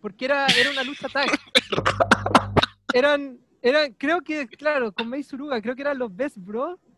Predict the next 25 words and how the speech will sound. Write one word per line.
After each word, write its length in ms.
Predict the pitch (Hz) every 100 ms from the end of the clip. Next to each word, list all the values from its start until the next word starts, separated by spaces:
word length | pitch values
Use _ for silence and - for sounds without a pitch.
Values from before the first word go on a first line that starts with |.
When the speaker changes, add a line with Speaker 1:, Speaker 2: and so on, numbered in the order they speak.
| _
Speaker 1:
contra 680 | - 302 - 302 330 359 302 -
Gabai 380 | 202 220 262 233
Yichan 480 | 208 285 339 311 285 _ 180
y 120 | 277
otro 180 | 381 359
abuelito 360 | 339 330 330 262
más. 180 | 170 - _ _ _ _ _
Y, 1000 | 233 240 247 247 240 240 240 240 240 240 226 _
puta, 240 | - 240 320
es 180 | 247 -
chistosa 420 | 269 - 254 269
la 120 | 254
lucha 220 | 254 285
también. 300 | 233 208 165 - -
Speaker 2:
¿El 100 | 175
otro 120 | 214
Speaker 1:
Y 20 | 285
yo 20 |
Speaker 2:
abuelito 240 | 247 277
Speaker 1:
creo 140 | 381 370
Speaker 2:
es 60 |
Speaker 1:
que 60 | 226
Speaker 2:
Honda 380 | 160 311 240 135
o 120 | 123
no? 240 | 123 180